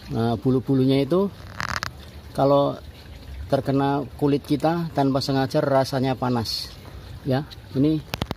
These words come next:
banyak sekali. Ini lihat kawan-kawan, ini jadi kerajaan ular srengenge. Ini lihat nih. Nah, ini. Lihat toh kawan-kawan.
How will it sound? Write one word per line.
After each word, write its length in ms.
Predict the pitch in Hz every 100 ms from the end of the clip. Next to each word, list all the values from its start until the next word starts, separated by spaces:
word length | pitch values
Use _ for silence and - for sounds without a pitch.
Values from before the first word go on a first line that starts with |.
| -
banyak 240 | 123 120 123 123
sekali. 400 | 135 123 139 170 - -
Ini 180 | 135 160 - - - - - - -
lihat 320 | 127 147 151
kawan-kawan, 640 | 131 131 131 127 135 170 139 - - - - - -
ini 160 | 139 156
jadi 400 | 123 - 127 135
kerajaan 960 | 127 135 131 - 110 107 127 135 131 127 - - - - - - - -
ular 320 | 143 139 135
srengenge. 760 | 123 139 143 135 139 131 107
Ini 80 | 135 135
lihat 220 | 123 113
nih. 160 | 113 104 - - - - - - -
Nah, 320 | 117 113 98 104
ini. 340 | 139 139 120 110 - - - - - - - - - - - 127
Lihat 160 | 131 143
toh 160 | 151
kawan-kawan. 580 | 147 143 143 143 151